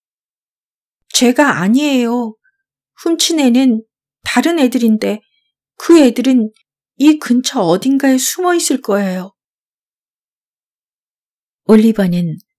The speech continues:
도킨스나 찰리가 근처에 있지는 않을까 하고 열심히 사방을 두리번거렸다. 그러나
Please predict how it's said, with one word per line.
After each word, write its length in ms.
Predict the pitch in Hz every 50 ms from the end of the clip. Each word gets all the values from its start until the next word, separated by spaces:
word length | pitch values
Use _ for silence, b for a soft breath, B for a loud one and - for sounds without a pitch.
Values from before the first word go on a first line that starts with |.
| _ _ _ _ _ -
도킨스나 640 | - 233 220 220 - 233 233 220 - - 202 190 190
찰리가 680 | 196 - - 247 226 208 185 - 160 156 156 160 - _ _ _ _ _ _ _ _
근처에 440 | - 240 220 220 - - 220 208 196
있지는 420 | - - 190 - - - 185 185
않을까 440 | 175 175 170 185 196 190 - - 170
하고 440 | 165 156 160 151 - 170 175 202 - _ _ _ _ _ _ _ _ -
열심히 680 | 190 190 190 - - - 180 175 175 170 160 165 180 _ _
사방을 600 | - - - - 240 226 220 214 202 202 202 196 196
두리번거렸다. 880 | - 247 214 226 208 208 190 190 - 170 160 151 143 _ - 143 139 - _ _ _ _ _ _ _ _ _ _ _ _ _ _ _ _ _ _ _ _ _ _ _ _ _ _ _ _ _ _ _ _ _ _ -
그러나 480 | - 226 220 208 202 208 208 202 180